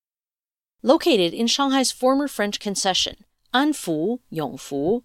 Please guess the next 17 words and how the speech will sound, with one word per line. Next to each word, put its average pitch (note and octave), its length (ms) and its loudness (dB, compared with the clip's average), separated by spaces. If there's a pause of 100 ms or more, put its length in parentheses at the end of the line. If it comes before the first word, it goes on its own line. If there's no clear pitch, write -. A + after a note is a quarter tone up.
(180)
Wukang, G3+ 680 -4 (240)
and D3 160 -6
Changle G#3+ 640 2
Roads, F3+ 460 0 (280)
as G3 160 0
well C4+ 260 2
as D#3 200 0
the G3 120 0
nearby G#3+ 540 0 (420)
Ulu A3 360 0
Muqi D#3+ 500 -2
Road, E3+ 380 0 (240)
are A3 160 2
known D4+ 340 2
for C4+ 160 -2
European-style G3+ 960 -2
mansions C#4+ 640 -2